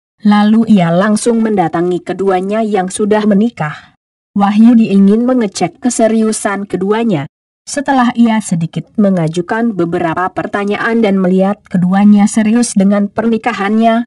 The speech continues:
ia pun bersedia membantu. Wahyudi pun mengusulkan agar status pernikahan yang sebelumnya siri dinaikkan menjadi resmi.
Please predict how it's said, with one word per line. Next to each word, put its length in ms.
ia 320
pun 320
bersedia 560
membantu. 720
Wahyudi 640
pun 320
mengusulkan 720
agar 400
status 400
pernikahan 800
yang 160
sebelumnya 720
siri 320
dinaikkan 640
menjadi 560
resmi. 400